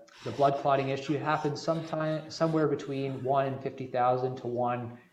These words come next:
in a million people. So on its surface, you say, "You know what? A dozen Canadians have had blood clots from this vaccine." Well, that's a little bit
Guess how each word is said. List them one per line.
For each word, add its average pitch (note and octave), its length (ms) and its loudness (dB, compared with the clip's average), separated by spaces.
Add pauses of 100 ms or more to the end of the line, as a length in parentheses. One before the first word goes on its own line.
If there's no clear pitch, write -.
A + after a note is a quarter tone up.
(100)
in A#2+ 120 -4
a A2+ 40 0
million A#2 420 2
people. - 380 -4 (1120)
So C#3+ 340 4
on G3+ 140 6
its G3 120 4
surface, G3+ 400 0
you - 60 -12
say, D3 260 -2
"You C#3 80 0
know D3 100 2
what? - 320 4
A C3+ 40 -10
dozen D3 340 2
Canadians C3 600 -4
have A#2 220 -2
had A#2+ 320 -2
blood A#2 220 -2
clots - 300 -4
from A2 200 -4
this G#2+ 140 -6
vaccine." - 460 -10 (460)
Well, G#3+ 160 4
that's E3 200 6
a E3 40 4
little D3 220 6
bit - 340 2